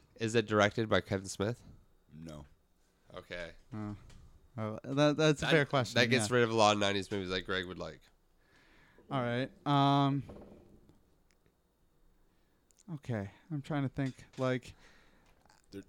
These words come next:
Speaker 2: th-, I'll, I'll give one hint.
Speaker 1: No, don't do
Speaker 2: Nah,
Speaker 1: that.
Speaker 2: this is, this is good 'cause I already said it's a movie I like, but there's a twist. So that's not in, in the fact that I like
Speaker 1: So
Speaker 2: it.
Speaker 1: we're not, don't even consider that it's a movie you
Speaker 3: yeah,
Speaker 1: like.
Speaker 3: we gotta just confu-, like,
Speaker 2: I
Speaker 3: just
Speaker 2: just,
Speaker 3: ignore
Speaker 2: I
Speaker 3: that.
Speaker 2: just mean it might not be a movie you guys think that I like,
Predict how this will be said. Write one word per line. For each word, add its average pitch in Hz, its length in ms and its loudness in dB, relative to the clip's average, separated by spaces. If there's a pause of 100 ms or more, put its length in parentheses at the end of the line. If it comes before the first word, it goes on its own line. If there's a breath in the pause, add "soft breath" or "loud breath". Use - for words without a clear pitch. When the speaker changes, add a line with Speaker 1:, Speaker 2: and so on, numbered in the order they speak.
(100)
Speaker 2:
th-, - 120 -20
I'll, 95 380 -6
I'll 101 60 -2
give 104 140 -2
one 101 200 -2
hint. 90 420 -12 (220)
Speaker 1:
No, 131 260 6
don't 139 340 4
do - 80 -4
Speaker 2:
Nah, 98 160 -2
Speaker 1:
that. 92 60 -2
Speaker 2:
this 101 160 -4
is, 98 120 -8
this 98 180 -8
is 98 60 -12
good 90 220 -8
'cause 82 200 -8
I 82 120 -2
already 90 160 0
said 82 160 -6
it's 76 120 -8
a 82 40 -12
movie 90 220 -4
I 85 80 0
like, 82 440 -6 (800)
but 87 140 -8
there's 85 180 -8
a 73 60 -16
twist. - 600 -14 (720)
So - 160 -16
that's - 400 -12 (220)
not 90 300 -4
in, 95 200 -6 (120)
in 104 140 -2
the 98 60 -4
fact 95 280 -2
that 85 80 -6
I 82 60 -2
like 85 180 0
Speaker 1:
So 127 80 2
Speaker 2:
it. 120 60 0
Speaker 1:
we're 147 120 2
not, 156 220 10 (360)
don't 135 200 10
even 147 120 0
consider 110 500 0
that 98 120 6
it's - 160 -4
a - 20 -4
movie 87 240 -2
you 131 160 -2
Speaker 3:
yeah, 120 280 2
Speaker 1:
like. 123 80 -2
Speaker 3:
we 135 80 0
gotta 151 180 2
just 135 220 -2
confu-, 135 320 -4
like, 135 200 2
Speaker 2:
I 127 40 -2
Speaker 3:
just 131 100 -6
Speaker 2:
just, 135 240 -2
Speaker 3:
ignore 131 280 2
Speaker 2:
I 131 80 4
Speaker 3:
that. 123 80 4
Speaker 2:
just 110 100 0
mean 117 200 -2
it 104 80 -4
might 104 180 -2
not 98 200 -2
be 101 80 0
a 92 40 0
movie 90 240 -4
you 85 80 -6
guys 85 220 -6
think - 260 -10
that 71 100 -10
I - 80 -6
like, - 280 -12